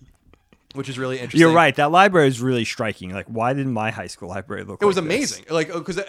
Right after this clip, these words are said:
Speaker 1: I, and I was a little disappointed that it wasn't a real library, 'cause I thought that they found, like, the, the, a libra-, or a school that was built in the early eighties that was very
Speaker 2: Right.
Speaker 1: modern for the
Speaker 2: Very
Speaker 1: time.
Speaker 2: affluent.
Speaker 1: Right,
Speaker 2: School
Speaker 1: exactly.
Speaker 2: district, whatever.
Speaker 1: Exactly. And
Speaker 2: Yeah.
Speaker 1: so,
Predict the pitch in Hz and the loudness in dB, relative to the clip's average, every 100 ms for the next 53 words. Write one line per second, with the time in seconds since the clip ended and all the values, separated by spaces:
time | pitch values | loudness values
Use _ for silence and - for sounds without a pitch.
0 | 165 156 170 170 170 170 185 196 240 311 | -6 -2 -4 -2 -8 -2 -2 -2 -4 -6
1 | 247 202 - 247 127 117 135 139 135 127 | -6 -10 -4 -4 -4 -4 -6 -4 -4 0
2 | 214 135 107 123 127 135 123 120 117 - | 0 -2 -6 -4 -4 -6 -6 -6 -8 -6
3 | 127 127 113 107 110 104 _ _ _ _ | -4 -2 -4 -6 -8 -8 _ _ _ _
4 | _ _ _ - 117 113 120 123 117 123 | _ _ _ -10 -8 -8 -8 -8 -2 -2
5 | 120 120 113 110 110 - 127 113 107 113 | -2 -4 -4 -4 -6 -6 -6 -6 -6 -10
6 | 110 107 101 104 110 117 180 170 156 120 | -10 -12 -12 -12 -12 -6 -4 -4 -4 -6
7 | 110 110 147 113 123 127 131 120 143 147 | -8 0 0 2 -2 -2 -6 0 2 4
8 | 143 131 127 - 123 123 123 123 - 143 | 2 0 -2 -4 -4 -2 -2 -6 -6 -2
9 | 131 123 127 120 123 120 - 123 113 104 | -2 -2 -2 0 0 -2 -2 -6 -6 -10
10 | 87 - 76 117 113 110 92 - 104 151 | -10 -14 -16 -14 -10 -12 -12 -8 -4 0
11 | 139 135 120 | 2 0 -4